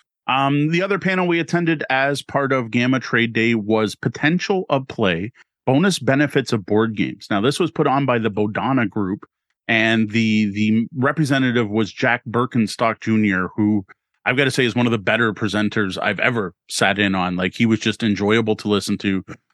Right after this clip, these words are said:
This was a fascinating panel. This was all about using gaming, uh, to heal, to, to deal with mental issues. And in particular,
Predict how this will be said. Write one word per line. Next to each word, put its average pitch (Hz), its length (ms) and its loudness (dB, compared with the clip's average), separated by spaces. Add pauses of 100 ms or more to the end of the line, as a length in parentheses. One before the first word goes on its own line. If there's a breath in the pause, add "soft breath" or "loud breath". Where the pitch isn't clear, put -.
This 180 160 4
was 180 160 4
a 156 100 4
fascinating 113 880 0
panel. 95 320 -2
This 113 260 0
was 156 280 2
all 117 380 0
about 107 480 2 (460)
using 139 760 0
gaming, 113 680 0 (460)
uh, 104 200 0
to - 160 -6
heal, 120 500 -2 (160)
to, 117 340 0
to 117 240 0
deal 117 420 0
with 110 260 0
mental 107 720 0
issues. 95 560 -2
And 98 200 0
in 123 260 0
particular, 117 880 0